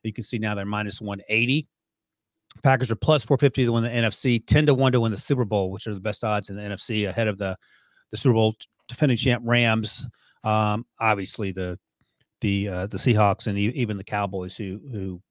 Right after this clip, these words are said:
lost in inglorious fashion in the playoffs. So, um,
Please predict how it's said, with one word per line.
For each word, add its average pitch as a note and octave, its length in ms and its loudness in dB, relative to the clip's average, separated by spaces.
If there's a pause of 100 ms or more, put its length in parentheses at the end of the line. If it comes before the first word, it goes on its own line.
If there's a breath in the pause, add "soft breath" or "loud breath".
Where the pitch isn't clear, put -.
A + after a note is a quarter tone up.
(540)
lost G#2+ 400 -2
in G2+ 160 -6
inglorious G2+ 560 -4
fashion F#2 440 -4 (480 soft breath)
in G#2 200 0
the F2+ 80 -8
playoffs. G#2 760 0 (500 soft breath)
So, E3+ 420 6
um, D#3 500 4